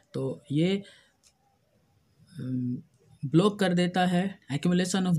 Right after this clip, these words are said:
these worms block the lymphatic system and cause inflammation of lymph nodes। lymph node में इन्फ्लेमेशन आ जाता है, जिससे लोअर लिम्स जो हैं, जैसे लेग्स हैं, स्क्रोटम है, ठीक है, फुट है, वो एनलार्ज हो जाते हैं, बड़े हो जाते हैं या उनमें स्वेलिंग आ जाती है,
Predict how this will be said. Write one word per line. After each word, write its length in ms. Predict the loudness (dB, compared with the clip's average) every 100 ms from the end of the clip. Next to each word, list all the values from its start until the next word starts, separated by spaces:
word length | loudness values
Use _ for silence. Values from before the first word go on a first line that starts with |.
| 2
these 180 | 4 4
worms 420 | 4 2 0 2
block 180 | 4 4
the 180 | 4 4
lymphatic 380 | 4 2 0 0
system 260 | -2 -2 0
and 200 | 2 0 2
cause 200 | 2 2 2
inflammation 680 | -2 0 0 0 0 0 0
of 40 | 0 0
lymph 320 | 0 -2 -2 -4 _ _ -8
nodes। 280 | -8 -10 -12 -14 _ -2
lymph 200 | -2 0
node 160 | -2
में 140 | 0 0
इन्फ्लेमेशन 580 | 0 0 -2 -2 0 0
आ 100 | 0
जाता 280 | -2 -2
है, 120 | -2 -2
जिससे 320 | -2 -4 -4 -4 -8 -20 _ -4
लोअर 300 | 0 2 2
लिम्स 300 | 4 2 2
जो 160 | 0 0
हैं, 280 | 0 0 -4 _ _ -12 -6
जैसे 260 | -4 0
लेग्स 480 | 0 2 0 -2 -2
हैं, 200 | 0 0
स्क्रोटम 580 | -2 -4 -6 -2 0 0
है, 380 | -2 -4 -6 -10 _
ठीक 200 | -10 -2
है, 120 | -2 -2
फुट 320 | -2 -4 -2
है, 280 | -4 -4 -6 -16 _ -10
वो 380 | -6 -4 -4 -4
एनलार्ज 420 | -2 2 4 4 2
हो 40 |
जाते 300 | 0 0 0
हैं, 160 | 0 0
बड़े 200 | 0 -2
हो 80 |
जाते 280 | -2 -6 -6
हैं 80 | -4
या 60 | -4
उनमें 280 | -2 -4 -6
स्वेलिंग 420 | -8 -6 -6 -6
आ 20 |
जाती 360 | -10 -16 -16 -16
है, 200 | -16